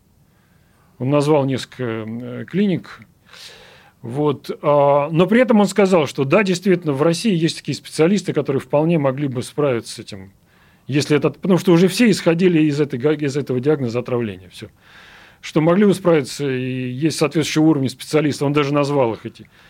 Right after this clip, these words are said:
В книге это у меня тоже приведено, эти две, две, две, две клиники московские,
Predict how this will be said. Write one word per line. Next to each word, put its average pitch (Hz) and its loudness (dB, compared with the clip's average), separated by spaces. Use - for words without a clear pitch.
В - -20
книге 165 4
это 151 -2
у - -2
меня 151 -2
тоже 139 0
приведено, 120 -4
эти 104 -10
две, 113 -6
две, 131 -2
две, 131 -8
две 135 2
клиники 196 4
московские, 139 -2